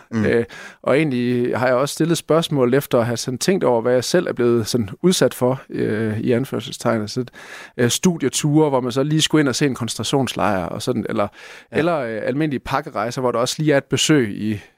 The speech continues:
Speaker 2: øh, så skal man lige ind og se Auschwitz og sådan. Det, det, det virker jo enormt voldsomt i virkeligheden.
Speaker 1: Ja.
Speaker 2: Og, og, og, og, øhm, og, og der er, øh,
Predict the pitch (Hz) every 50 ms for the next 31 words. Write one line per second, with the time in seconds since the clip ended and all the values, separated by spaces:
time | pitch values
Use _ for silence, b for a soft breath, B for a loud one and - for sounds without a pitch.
0 | - - - 113 107 101 98 - 123 - - - 110 110 113 123 135 127 127 120
1 | 101 98 - 135 135 - - 127 - - - 117 - - 110 - 120 104 - -
2 | - 143 131 - - 156 143 - B B B B B B 143 135 127 - - -
3 | 117 143 170 196 185 151 127 127 151 160 131 - - 120 127 165 196 - 143 113
4 | 98 113 104 123 139 - - 131 131 135 123 104 - - - 113 - - - 123
5 | 123 - - 127 135 - - - 135 120 117 117 110 110 110 107 110 107 107 107
6 | 107 - B B B B B B B B B B B B B - 131 - _ _
7 | _ - 131 - 147 143 143 151 156 170 175 180 170 147 143 131 123 123 117